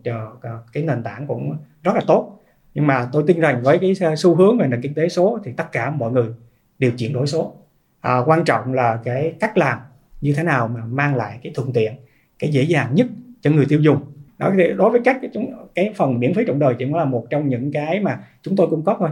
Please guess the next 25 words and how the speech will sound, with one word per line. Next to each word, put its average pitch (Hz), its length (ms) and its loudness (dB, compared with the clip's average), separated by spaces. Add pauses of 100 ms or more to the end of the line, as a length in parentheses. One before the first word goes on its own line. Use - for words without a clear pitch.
Chúng 170 120 -12
tôi 160 240 -2
cung 156 120 -8
cấp 185 140 -6 (380)
hơn 185 200 2
thế 202 100 4
nữa, 147 220 2 (160)
hơn 175 180 2
những 131 120 2
cái 190 80 0
dịch 165 180 -4
vụ 110 340 -6
ngân 143 120 -2
hàng 131 220 -2
thông 147 160 -4
thường, 139 160 2 (200)
đem 131 200 -6
lại 110 160 -10
những 113 200 -10
cái 143 260 -4 (380)
trải 127 160 0
nghiệm 139 240 2
hoàn 123 160 -2
toàn 107 160 -2
khác, 190 220 -2